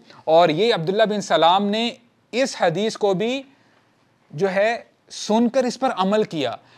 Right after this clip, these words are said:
कि तकब्बुर नहीं करना, चाहे जो मर्जी हो जाए। और इंसान के अंदर अमूमन तकब्बुर आ जाता है। जब अल्लाह ताला ज़्यादा रिस्क दे देते हैं, माल दे देते हैं,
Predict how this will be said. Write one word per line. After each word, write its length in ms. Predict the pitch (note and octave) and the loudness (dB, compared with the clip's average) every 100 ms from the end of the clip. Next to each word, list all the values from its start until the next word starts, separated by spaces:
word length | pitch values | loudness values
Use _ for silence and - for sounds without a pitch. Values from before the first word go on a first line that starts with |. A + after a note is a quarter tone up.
| - | -8
कि 100 | B3 | -6
तकब्बुर 500 | - B3 A3+ G3 C#4 | -2 -2 0 2 2
नहीं 200 | C4 G#3+ | 4 2
करना, 340 | D#3+ C3+ A#2+ A2 - _ _ _ _ _ _ - | 0 -2 -4 -12 -16 _ _ _ _ _ _ 0
चाहे 260 | A3+ C#4 | 2 4
जो 200 | A#3+ C#4+ C#4 | 4 6 6
मर्जी 340 | B3+ A#3 C#4 | 6 4 2
हो 220 | B3 F#3 | 4 2
जाए। 240 | C#3+ A#2 - _ _ _ _ _ _ _ _ - | 0 -2 -4 _ _ _ _ _ _ _ _ 0
और 160 | D#3+ | 2
इंसान 440 | F3 E3 - F3 G#3 | 2 -4 -4 -2 -2
के 120 | F#3+ | -6
अंदर 200 | F3+ A3 | -4 -4
अमूमन 360 | F3 F3 F3 G3+ | -2 -2 -2 -4
तकब्बुर 460 | G3 F3 C#3+ E3+ | -6 -8 -6 -2
आ 140 | C#3+ C3+ | -2 -2
जाता 300 | B2+ A2 A#2+ | -4 -6 -8
है। 60 | |
जब 180 | A2 C#3+ | -6 -4
अल्लाह 140 | D3+ F3+ | -2 -2
ताला 200 | F#3+ G3 | 0 0
ज़्यादा 240 | F3 F3 | 2 2
रिस्क 280 | D3 G3 - | 2 0 -2
दे 120 | G3 | -2
देते 260 | G3 G#3 G#3+ | 0 -2 -2
हैं, 140 | G#3 | -4
माल 340 | F3 C#3 D#3+ G3+ | -2 0 0 2
दे 140 | G3 | 0
देते 280 | F#3+ G3+ G#3+ | 0 -2 -2
हैं, 200 | G#3+ | -4